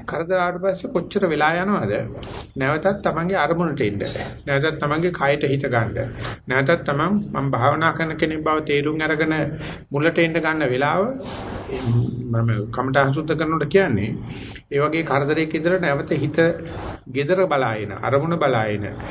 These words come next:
මූල කර්මස්ථානයේ බලාගෙන විස්තර වැඩියෙන් ලියන්න පුළුවන් නම්, ඒකේ ලෝකේ තියෙන හොඳම සාහිත්‍ය රචනය බවට පත් වෙනවා. මගේ හිත මේ තරම් විදියට වේදනාවකින්, මේක නා සිතුවිල්ලකින් කැඩුණා. එතන ඉඳලා මම නැවතත්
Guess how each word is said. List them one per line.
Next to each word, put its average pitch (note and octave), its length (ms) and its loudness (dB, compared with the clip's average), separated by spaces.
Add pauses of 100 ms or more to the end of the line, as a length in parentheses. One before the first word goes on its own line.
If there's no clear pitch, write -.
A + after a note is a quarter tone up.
(240)
මූල D3+ 260 0
කර්මස්ථානයේ D#3+ 640 0
බලාගෙන D#3+ 460 0
විස්තර C#3 500 0
වැඩියෙන් E3+ 560 0
ලියන්න E3+ 380 0
පුළුවන් G#3 380 2
නම්, C#4+ 200 -2 (640)
ඒකේ E3 300 -2
ලෝකේ E3+ 340 0
තියෙන G3+ 220 2
හොඳම D#3 420 0
සාහිත්‍ය F3 460 0
රචනය C#3+ 340 2
බවට A#2 300 0
පත් A#2 200 -6
වෙනවා. - 380 -6 (680)
මගේ B2+ 200 2
හිත C3+ 120 2
මේ C3 200 2
තරම් D3 260 2
විදියට C#3 280 -2
වේදනාවකින්, C#3 640 0 (420)
මේක C3 260 2
නා B2+ 200 2
සිතුවිල්ලකින් C#3 640 0
කැඩුණා. C3+ 380 2 (380)
එතන D3 260 0
ඉඳලා F#3 260 0
මම F#3+ 160 0
නැවතත් D#3+ 280 0